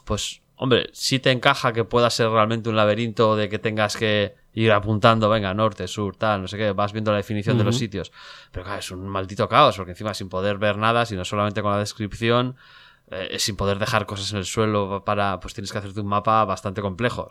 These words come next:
Speaker 1: así solamente, ¿no?
Speaker 2: Es-, eso que acabas de decir es lo que se hacía en Colossal Cave.
Speaker 1: Claro.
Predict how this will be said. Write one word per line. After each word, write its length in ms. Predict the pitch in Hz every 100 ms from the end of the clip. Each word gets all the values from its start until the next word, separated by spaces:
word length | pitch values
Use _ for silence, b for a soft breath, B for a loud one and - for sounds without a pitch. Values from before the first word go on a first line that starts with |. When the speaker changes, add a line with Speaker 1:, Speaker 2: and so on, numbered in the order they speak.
| -
Speaker 1:
así 240 | 90 - 101
solamente, 500 | 104 95 101 165 151
¿no? 120 | 113
Speaker 2:
Es-, 280 | 131 - -
eso 340 | 147 147 165 160
que 140 | 151
acabas 360 | 143 139 143 131
de 80 | 127
decir 340 | 120 147 135
es 100 | 131
lo 80 | 131
que 100 | 135
se 100 | 127
hacía 260 | 110 131 127
en 80 |
Colossal 420 | 117 113 110 110 98
Cave. 200 | 104 98
Speaker 1:
Claro. 380 | - 92 87